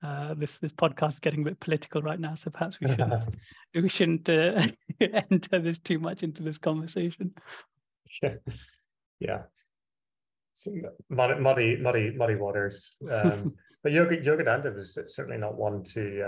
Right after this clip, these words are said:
Speaker 2: uh, mince his words when it came to s-, some very sharp, uh, topics. So, um,
Speaker 1: Mm.
Speaker 2: it's, it's healthy to express yourself,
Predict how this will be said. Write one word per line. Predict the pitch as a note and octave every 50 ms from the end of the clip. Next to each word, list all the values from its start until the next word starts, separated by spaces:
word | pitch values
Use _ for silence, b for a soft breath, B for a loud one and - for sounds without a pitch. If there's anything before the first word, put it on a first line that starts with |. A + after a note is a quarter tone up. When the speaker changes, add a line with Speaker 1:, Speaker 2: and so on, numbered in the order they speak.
| G#2 A2
Speaker 2:
uh, | B2
mince | A#2 A2 G#2 G2+ -
his | A2 - -
words | G#2 G2 G2+ A2 G#2+ - -
when | A2 -
it | -
came | - - G#2+ F#2
to | - F2+
s-, | F2 - - F#2+ F2+ -
some | A#2 - - A2+ G#2 -
very | G#2+ G#2 G2+ G2+ G2 F2+
sharp, | - - - A#2 G#2+ G#2 G2 - - - - A#2
uh, | A2 G#2+ A2 A2 A2 A2+ A2+ - - _ _ _ _ _ _ -
topics. | - A2+ A2 A2 - - - - - - - - - _ _
So, | - - B2 - A#2+ A#2+ A#2 A2+ - _ _ _ _ _ _ _ _ _ _ _ - -
um, | A2+ A2+ A#2 - C#3+
Speaker 1:
Mm. | C3+ C#3 - A2 - _ _ _ _ _
Speaker 2:
it's, | _ - - - - F#3
it's | D3 C3 -
healthy | - B2+ A2+ A2 - A2+
to | G2+ G2+ G2
express | A2 A#2 A2+ - - - C3 C3 C3+ B2+ A2+ A#2 - -
yourself, | B2 A2+ A2+ B2+ B2 B2 A2 - - -